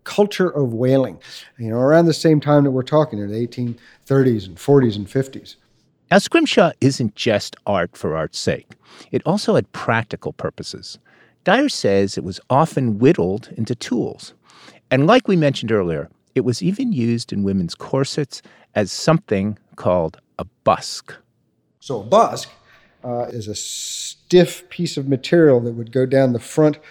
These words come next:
Speaker 1: of a lady's corset. Um, and it would, uh, you know, the corsets were, uh, were designed to, uh, to keep your figure,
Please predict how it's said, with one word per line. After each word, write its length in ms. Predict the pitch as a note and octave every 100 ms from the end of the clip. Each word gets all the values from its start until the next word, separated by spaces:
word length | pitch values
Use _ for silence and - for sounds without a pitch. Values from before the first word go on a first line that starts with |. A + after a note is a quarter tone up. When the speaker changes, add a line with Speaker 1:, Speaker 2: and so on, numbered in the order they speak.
| _ _
Speaker 1:
of 140 | C3
a 20 | B2
lady's 380 | C3 C3 A#2+
corset. 580 | - - G#3 F3 B2+ - _ _ - _ -
Um, 440 | B2 A#2+ A2+ A#2 - - _ D3
and 280 | B2+ B2
it 100 | B2
would, 260 | B2 A#2+ A#2+
uh, 200 | B2+ B2
you 140 | C#3
know, 120 | C3 A#2+
the 80 |
corsets 600 | B2 - E3 - A#2 -
were, 220 | B2+ A#2+ - - _ -
uh, 200 | B2 A#2
were 560 | A#2 B2 B2+ C3 C3 B2
designed 540 | A#2+ A2+ C3 C3 B2+
to, 340 | - B2+ A#2+ A#2+
uh, 160 | A2+ A2+
to 100 | A#2+
keep 300 | - E3 B2
your 60 |
figure, 520 | - D#3+ C3+ B2+ A#2+